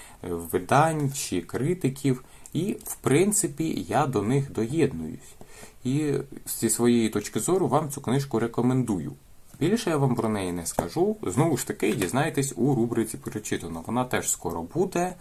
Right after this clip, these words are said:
ну, бо книжок вже назбиралось так то немало. Далі у нас йде книга, на яку сам Стівен Кінг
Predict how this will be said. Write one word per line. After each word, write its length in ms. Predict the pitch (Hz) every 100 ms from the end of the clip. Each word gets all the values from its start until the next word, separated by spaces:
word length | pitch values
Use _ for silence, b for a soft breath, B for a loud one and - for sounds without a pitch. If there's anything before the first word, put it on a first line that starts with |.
| B B B
ну, 200 | 107 147
бо 260 | 160 - 143
книжок 500 | 139 90 87 156 -
вже 300 | 87 113 135
назбиралось 760 | 113 87 - 92 110 135 113 -
так 260 | 117 127 -
то 180 | 113
немало. 480 | 107 95 80 71 71 - - -
Далі 360 | 104 120 202 262
у 140 | 202
нас 260 | 170 147 -
йде 200 | 98 101
книга, 500 | - 104 190 202 107
на 140 | 123
яку 320 | 117 117 -
сам 400 | 110 - 127 214
Стівен 540 | 220 - - 175 147 139
Кінг 460 | - 143 202 -